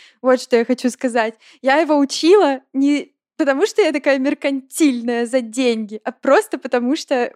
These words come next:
мама мне это предложила. Я согласилась, как любой нормальный человек, когда ему в подростковом возрасте предлагают деньги. Вот. И мне обидно, что мой брат из всего, чему я его учила, запомнил только то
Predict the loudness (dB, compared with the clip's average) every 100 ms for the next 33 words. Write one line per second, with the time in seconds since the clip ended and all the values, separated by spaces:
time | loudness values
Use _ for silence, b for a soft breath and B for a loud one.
0 | -6 0 2 2 0 -4 -2 0 0 -4
1 | -6 -2 0 0 -2 -2 -4 -2 -2 -2
2 | -2 -2 -2 -6 -4 -4 -6 -4 -4 -6
3 | _ -6 -4 2 2 2 0 0 0 -4
4 | -2 0 0 -2 -4 -2 -2 -4 -6 -4
5 | -2 -2 0 0 0 -4 -10 -10 -4 -2
6 | -2 -4 -2 0 0 -2 -8 -10 B B
7 | B B -4 -4 -6 _ b b -2 0
8 | 2 0 0 0 0 -2 -4 -4 -4 0
9 | 0 0 -4 -8 -6 -2 0 0 -4 -4
10 | -2 -2 -2 -2 -4 -6 -2 0 0 -2
11 | -2 0 0 -4 -2 -2 -4 -4 0